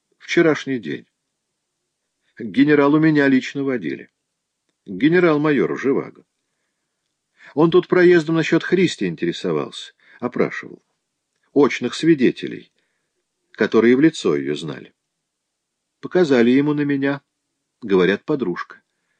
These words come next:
Велел вызвать. Ну, вызвали, привели. Совсем не страшный. Ничего особенного, как все, косоглазый, чёрный. Ну, я что знала, выложила. Выслушал, говорит, спасибо.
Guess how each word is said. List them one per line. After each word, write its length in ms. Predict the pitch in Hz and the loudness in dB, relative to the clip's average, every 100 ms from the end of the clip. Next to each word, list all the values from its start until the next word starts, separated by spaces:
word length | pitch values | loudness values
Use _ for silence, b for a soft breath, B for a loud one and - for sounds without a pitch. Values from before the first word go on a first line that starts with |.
| _ | _
Велел 340 | 90 92 104 123 | 0 2 2 0
вызвать. 560 | 76 71 92 - - _ _ _ _ _ _ _ | -4 -8 -12 -16 -20 _ _ _ _ _ _ _
Ну, 140 | - 170 | -2 2
вызвали, 420 | 123 120 143 175 | 4 4 4 2
привели. 560 | - 117 78 69 101 139 _ _ _ _ _ _ b b b _ _ | 2 -2 -4 -6 -8 -10 _ _ _ _ _ _ b b b _ _
Совсем 500 | - 98 - 95 139 | -6 -4 -2 -4 -2
не 60 | |
страшный. 800 | 82 - 87 90 - - 170 - _ _ _ _ _ _ _ | -6 -8 -6 -6 -8 -14 -16 -16 _ _ _ _ _ _ _
Ничего 420 | 208 214 214 202 | -6 -2 2 4
особенного, 580 | 185 - 175 160 147 139 | 2 2 0 0 -4 -4
как 200 | 165 156 | -6 -8
все, 320 | - 120 131 - | -6 -2 -2 -2
косоглазый, 680 | - - 127 92 113 143 139 | -8 -2 0 0 0 -2 -8
чёрный. 520 | 110 - 123 147 147 - _ _ _ _ _ _ _ _ _ _ _ _ | -6 -2 0 -2 -8 -20 _ _ _ _ _ _ _ _ _ _ _ _
Ну, 200 | 147 233 | 0 2
я 220 | 196 202 | 4 2
что 220 | 180 175 | 2 2
знала, 320 | 131 143 160 127 | 2 2 2 2
выложила. 580 | 98 107 104 98 95 b b b b - | 2 0 -2 -2 -4 b b b b -4
Выслушал, 640 | 87 101 - 135 - 156 | 0 0 0 -4 -2 -4
говорит, 360 | 135 90 113 | 0 0 0
спасибо. 640 | - - 98 - 85 73 | -4 -6 -6 -6 -8 -8